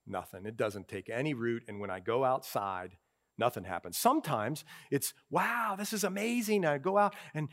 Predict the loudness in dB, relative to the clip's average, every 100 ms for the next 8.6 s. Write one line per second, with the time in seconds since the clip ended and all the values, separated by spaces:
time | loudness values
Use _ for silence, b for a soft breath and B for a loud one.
0 | B 0 2 6 6 6 0 0 0 0
1 | 0 0 0 0 0 2 4 4 4 4
2 | 4 2 B B 2 2 6 6 6 2
3 | 2 2 0 6 6 6 0 0 -2 0
4 | 2 4 4 2 0 -2 0 2 4 4
5 | 4 2 0 2 0 0 0 0 -2 -4
6 | -2 0 0 0 -2 0 2 2 0 -2
7 | -4 -4 -8 -6 -4 0 0 0 -4 -6
8 | -6 -4 -4 -4 -6 -10